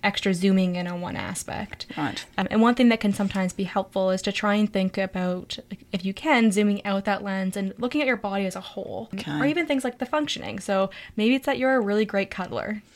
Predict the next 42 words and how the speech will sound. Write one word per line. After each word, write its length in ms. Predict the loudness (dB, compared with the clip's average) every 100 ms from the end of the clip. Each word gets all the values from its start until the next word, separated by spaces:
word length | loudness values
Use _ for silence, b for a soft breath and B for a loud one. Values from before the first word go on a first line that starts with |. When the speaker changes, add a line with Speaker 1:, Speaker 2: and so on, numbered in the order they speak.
| -4
Speaker 1:
and, 160 | -2
like, 200 | 0 -2
Speaker 2:
Right. 180 | -4 -2
Speaker 1:
your 160 | 2 4
arms 400 | 6 4 4 2
let 160 | 0
you 120 | -2 -4
hold 260 | -4 -2
people 580 | 0 0 2 2 4 2
and 220 | 2 0
bring 160 | -2 0
them 80 | 0
close. 600 | 2 2 2 0 -4 -14 B B B 0
Or 60 |
maybe 160 | 4 4
it's 80 | 4
that 140 | 4
you've 120 | 4
got 340 | 4 4 4 2
a 80 | 0
fantastic 640 | 2 2 0 -6 -8 -8
laugh. 440 | -6 -6 -8 -14 -2
Or 320 | 4 6 6
maybe 240 | 6 6
you 60 | 6
love 180 | 4 4
your 120 | 2
eyes. 300 | 2 0 0
There 80 | 2
could 80 | 2
be 140 | 2
all 240 | 0 0
of 40 | 0
these 140 | 0
different 320 | 0 0 -2
aspects 560 | 0 -2 -4 -2 -4 2
rather 160 | 4 6
Speaker 2:
Mm-hmm. 80 |
Speaker 1:
than 80 | 4
just 100 | 2
focusing 500 | 0 0 0 0 0
on 340 | 0 -2 0